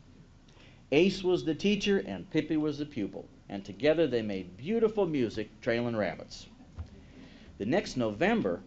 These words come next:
when hunting season was just a week off, I began making plans to get out of school on opening day so I could go hunting with my dad and brothers. I'd acquired a new Ithaca Featherlight twenty gauge pump shotgun,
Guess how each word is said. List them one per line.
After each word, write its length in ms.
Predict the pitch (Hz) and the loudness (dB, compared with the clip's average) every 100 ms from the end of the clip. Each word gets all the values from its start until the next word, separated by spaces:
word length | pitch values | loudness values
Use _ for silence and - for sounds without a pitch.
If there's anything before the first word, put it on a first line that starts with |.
| - | -12
when 160 | - 107 | -8 -4
hunting 300 | 131 214 214 | -2 0 -2
season 380 | - 117 117 104 | 0 -2 -2 -4
was 100 | 90 | -6
just 340 | - 175 180 | -2 -2 0
a 60 | 170 | -2
week 240 | 165 160 | -2 0
off, 320 | 131 92 101 - - - - - - | 2 2 0 -6 -20 -20 -20 -20 -8
I 80 | 120 | -2
began 300 | 151 139 110 | 0 0 0
making 240 | 123 113 | -2 -2
plans 340 | 98 139 139 131 | -4 -2 -2 -2
to 60 | |
get 120 | 104 123 | 0 2
out 140 | 113 | 2
of 80 | 101 | 0
school 320 | - 185 135 | 0 2 2
on 100 | 101 | 2
opening 320 | 131 117 110 | -2 -2 -2
day 200 | 110 160 | 2 2
so 180 | - 107 | 0 -2
I 60 | 113 | -2
could 160 | 104 | -2
go 100 | 123 | 0
hunting 300 | 113 170 127 | 0 -2 -2
with 100 | 110 | -4
my 160 | 113 120 | -6 -2
dad 220 | 135 151 | 2 2
and 100 | 143 | 2
brothers. 540 | 160 208 - - - - - - - - - | 2 2 -2 -10 -18 -20 -20 -20 -20 -20 -12
I'd 160 | 92 92 | -8 -8
acquired 440 | - 113 110 98 | -4 0 0 0
a 40 | 95 | 0
new 220 | 123 123 | -2 2
Ithaca 320 | 131 - 95 | 0 0 -6
Featherlight 580 | - 139 120 113 120 117 | -2 0 0 2 0 -2
twenty 280 | - 135 117 | -4 -2 0
gauge 340 | 127 117 - | 0 -2 -2
pump 220 | 143 113 | -4 -4
shotgun, 600 | - 185 107 104 110 120 | -2 -2 -2 -4 -4 -4